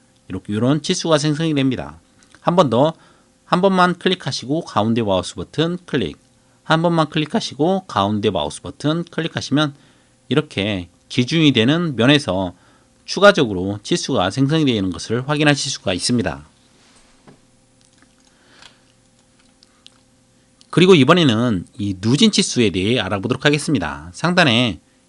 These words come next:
이 누진 치수를 클릭하시고 이 오른쪽 삼각형을 클릭하시면 이 일반 누진 치수와 자동 누진 치수가 있습니다. 먼저 이 누진 치수를 클릭하시고 이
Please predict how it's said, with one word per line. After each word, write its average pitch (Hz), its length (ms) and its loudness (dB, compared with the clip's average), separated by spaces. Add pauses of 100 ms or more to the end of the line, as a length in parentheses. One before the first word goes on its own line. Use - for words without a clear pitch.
(120)
이 101 100 -4
누진 107 280 2
치수를 147 580 -2 (800)
클릭하시고 165 840 0
이 113 120 -2
오른쪽 147 380 2
삼각형을 175 480 2
클릭하시면 175 720 0 (720)
이 104 100 -4
일반 156 380 2
누진 131 220 4
치수와 139 640 0 (140)
자동 135 320 4
누진 127 280 2
치수가 127 320 0
있습니다. 92 580 -2 (2500)
먼저 127 460 2 (520)
이 127 120 -8
누진 127 280 2
치수를 170 540 0
클릭하시고 160 720 -2 (760)
이 104 220 -8